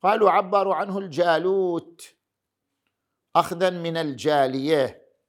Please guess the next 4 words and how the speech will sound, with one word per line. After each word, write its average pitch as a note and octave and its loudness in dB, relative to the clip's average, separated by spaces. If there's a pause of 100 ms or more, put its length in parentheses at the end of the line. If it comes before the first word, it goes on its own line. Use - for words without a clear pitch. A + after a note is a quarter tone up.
(1160)
والجالية D#3 0
أخذاً E3 -2
من E3 -8
الجلاء، C#3 0